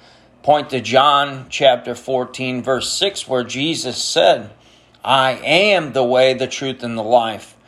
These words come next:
But we also can confirm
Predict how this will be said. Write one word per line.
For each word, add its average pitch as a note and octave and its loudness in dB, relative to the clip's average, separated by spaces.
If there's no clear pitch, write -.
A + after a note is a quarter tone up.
But C#3+ 4
we C#3+ -2
also D#3+ 4
can C#3 -8
confirm C#3+ 2